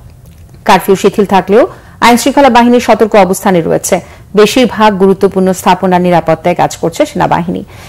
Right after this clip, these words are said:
এদিকে পরিস্থিতি স্বাভাবিক হলে শিক্ষা প্রতিষ্ঠানগুলো ধাপে ধাপে খুলে দেওয়া হবে বলে জানিয়েছেন শিক্ষামন্ত্রী মহিবুল হাসান চৌধুরী। কোটা সংস্কারের দাবিতে খুলনায় চলমান আন্দোলন কর্মসূচি প্রত্যাহারের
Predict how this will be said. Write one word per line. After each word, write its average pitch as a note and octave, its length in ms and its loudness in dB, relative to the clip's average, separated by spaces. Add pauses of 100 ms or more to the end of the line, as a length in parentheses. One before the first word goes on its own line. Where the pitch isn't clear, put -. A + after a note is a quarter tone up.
(100)
এদিকে B3 220 4
পরিস্থিতি C#4 480 2
স্বাভাবিক B3 600 2
হলে F3+ 200 0
শিক্ষা G#3+ 280 -4
প্রতিষ্ঠানগুলো G3 640 -2
ধাপে G3+ 260 0
ধাপে F#3+ 200 -6
খুলে G3 240 -2
দেওয়া E3 180 0
হবে F#3 240 0
বলে G3 180 0
জানিয়েছেন G#3 560 -4 (320)
শিক্ষামন্ত্রী A3+ 560 0
মহিবুল F#3 300 0
হাসান D#3 300 -4
চৌধুরী। - 420 -6 (2500)
কোটা D4+ 220 2
সংস্কারের D#4+ 460 2
দাবিতে C#4 460 2
খুলনায় B3+ 380 2
চলমান A3+ 420 2
আন্দোলন F#3+ 420 2
কর্মসূচি F3 540 -2
প্রত্যাহারের F#3 600 0